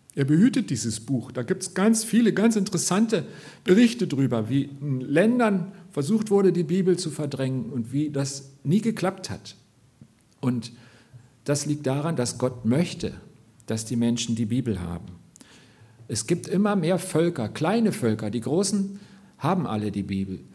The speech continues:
wo Menschen hingehen, ganz viel auf sich nehmen, damit auch dort die Bibel ankommt. Und wir, die wir zwischen, glaube ich, ein Dutzend oder mehr Übersetzungen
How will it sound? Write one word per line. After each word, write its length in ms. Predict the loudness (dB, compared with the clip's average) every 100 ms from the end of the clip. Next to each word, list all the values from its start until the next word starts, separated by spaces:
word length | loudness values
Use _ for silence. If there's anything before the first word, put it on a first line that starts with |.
| -20 -20 -20 _
wo 400 | 0 2 2 0 0
Menschen 420 | 2 2 2 4
hingehen, 800 | 4 4 4 6 6 4 0 -12 -18 -20 _ _ _
ganz 260 | 0 0 0
viel 140 | 0
auf 220 | 2 0 0
sich 240 | -6 -4
nehmen, 280 | -2 -2 -2
damit 260 | -2 -2 -2
auch 180 | -4
dort 400 | -2 -2 0 -2
die 60 | -4
Bibel 300 | -2 -2 -2
ankommt. 680 | -4 -6 -8 -12 -12 -20 -20 _ _ _ _ _ _ _ _ -4
Und 220 | -2 2
wir, 200 | 4 4
die 180 | 4 2
wir 340 | 2 0 -6 -18 -20 -20 -16
zwischen, 360 | -6 -4 -2 -4
glaube 240 | -2 -4
ich, 120 | -4
ein 120 | 0
Dutzend 380 | 2 2 0 0
oder 200 | 0 2
mehr 260 | 4 4 4
Übersetzungen 840 | 4 2 2 0 0 0 -2